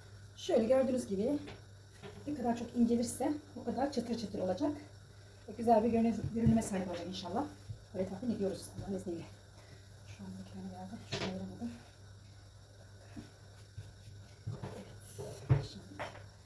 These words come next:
şimdi oldu. şimdi Baklava gibi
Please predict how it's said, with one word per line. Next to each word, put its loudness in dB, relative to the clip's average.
şimdi -8
oldu. -14
şimdi -4
Baklava 12
gibi 8